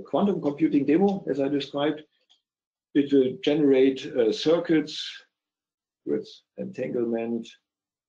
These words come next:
with superposition and entanglement,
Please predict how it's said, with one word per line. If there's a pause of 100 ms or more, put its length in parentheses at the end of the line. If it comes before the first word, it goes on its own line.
(3750)
with
superposition
and
entanglement,